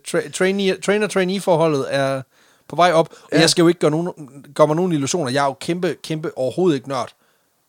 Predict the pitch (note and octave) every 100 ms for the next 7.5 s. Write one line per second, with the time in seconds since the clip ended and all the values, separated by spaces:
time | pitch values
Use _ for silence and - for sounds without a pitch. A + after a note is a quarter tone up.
0 | _ _ _ D3 C3+ B2+ F3 E3 - _
1 | - D#3 C3+ D3 C3+ C#3 E3 F3+ F3 D#3
2 | D3 - C3+ C3 B2+ - B2+ D3 - B2+
3 | C3+ - D#3+ F3 D3 C#3+ C3+ C#3 B2+ A#2+
4 | B2 - A#2 - B2 B2+ A2+ - - _
5 | B2 A#2 B2+ B2 A2+ - B2 A#2 G2+ A2
6 | - _ _ _ - - F#3 B2 A#2 -
7 | - G#3 E3 -